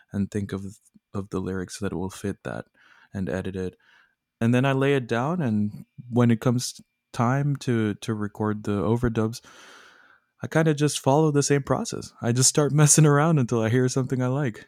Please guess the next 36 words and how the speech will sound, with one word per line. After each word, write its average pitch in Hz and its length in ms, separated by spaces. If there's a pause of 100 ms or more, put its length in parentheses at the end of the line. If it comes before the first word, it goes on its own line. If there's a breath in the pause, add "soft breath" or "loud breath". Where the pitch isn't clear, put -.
(120)
People's 123 380
processes 107 840 (380)
might 104 280
vary 101 280
a 92 80
whole 104 300
lot, 95 320 (640 soft breath)
but 107 360 (300)
most 123 200
people 101 420 (340)
probably 120 360
just 107 240
mess 110 260
around 104 360
until 95 260
they 95 140
hear 104 180
something 92 400
they 85 100
like, 104 380
and 95 100
then 92 120
they 101 100
pursue 101 400
that 98 180
idea. 90 340
I 95 60
don't 107 140
think 113 160
that 110 120
anybody 113 360
sits - 420
down, 107 540 (880 loud breath)
unless 110 300
you're 123 160
like 92 200